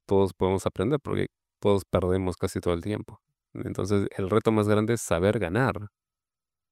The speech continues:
¿no? Y, y que cuando ganas puedas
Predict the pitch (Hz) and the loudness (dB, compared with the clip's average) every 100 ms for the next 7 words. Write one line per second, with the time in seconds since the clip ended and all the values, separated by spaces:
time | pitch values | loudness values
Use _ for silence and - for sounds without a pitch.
0 | _ _ - 92 - - _ _ _ _ | _ _ -10 -10 -12 -18 _ _ _ _
1 | - 90 87 87 101 113 - _ _ _ | -8 -8 -6 -8 -8 -12 -14 _ _ _
2 | _ - - 92 92 90 95 113 113 - | _ -8 -4 -2 0 4 4 2 -2 0
3 | 104 110 - | 0 0 -8